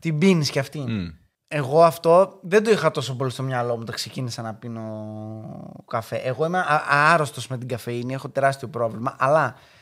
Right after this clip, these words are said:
Speaker 1: fun fact, ξεκίνησα να πίνω καφέ στο δεύτερο έτος. Μέχρι το δεύτερο έτος δεν είχα πιει ούτε φραπέ, ούτε τίποτα, τίποτα. Δεν, δεν υπήρχε τίποτα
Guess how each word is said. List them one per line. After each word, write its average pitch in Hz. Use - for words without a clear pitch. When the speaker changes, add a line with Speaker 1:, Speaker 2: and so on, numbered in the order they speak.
Speaker 1:
fun 175
fact, 147
ξεκίνησα 190
να 160
πίνω 185
καφέ 139
στο -
δεύτερο 175
έτος. -
Μέχρι 160
το 190
δεύτερο 185
έτος 156
δεν 175
είχα 180
πιει -
ούτε 190
φραπέ, 156
ούτε 170
τίποτα, 175
τίποτα. 151
Δεν, 147
δεν 160
υπήρχε 160
τίποτα 127